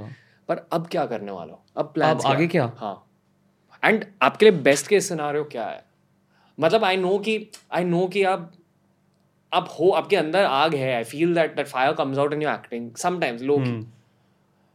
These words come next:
Speaker 1: Like, there was, I, मेरे को याद है, पिक्चर्स में एक सीन थी जहाँ आपका एक, अ, एक फायरी लैश आउट हो जाता है on the team।
Speaker 2: या,
Speaker 1: हाँ,
Speaker 2: गाड़ी
Speaker 1: and
Speaker 2: के अंदर?
Speaker 1: हाँ, I think so।
Speaker 2: जो मैं उन पे च-,
Speaker 1: या।
Speaker 2: मैं वो कॉइन का फंडा बता रहा
Speaker 1: हाँ,
Speaker 2: था।
Speaker 1: हाँ।
Speaker 2: हाँ,
Speaker 1: तो
Speaker 2: वो, वो,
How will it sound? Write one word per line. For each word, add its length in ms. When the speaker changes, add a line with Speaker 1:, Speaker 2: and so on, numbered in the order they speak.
Speaker 1:
Like, 100
there 160
was, 100
I, 60
मेरे 260
को 80
याद 220
है, 60
पिक्चर्स 340
में 120
एक 80
सीन 280
थी 300
जहाँ 280
आपका 540
एक, 300
अ, 260
एक 80
फायरी 420
लैश 320
आउट 180
हो 100
जाता 260
है 60
on 80
the 100
team। 160
Speaker 2:
या, 340
Speaker 1:
हाँ, 160
Speaker 2:
गाड़ी 160
Speaker 1:
and 80
Speaker 2:
के 80
अंदर? 260
Speaker 1:
हाँ, 300
I 40
think 200
so। 60
Speaker 2:
जो 140
मैं 320
उन 280
पे 100
च-, 120
Speaker 1:
या। 520
Speaker 2:
मैं 200
वो 120
कॉइन 320
का 80
फंडा 260
बता 240
रहा 140
Speaker 1:
हाँ, 140
Speaker 2:
था। 60
Speaker 1:
हाँ। 680
Speaker 2:
हाँ, 440
Speaker 1:
तो 60
Speaker 2:
वो, 100
वो, 420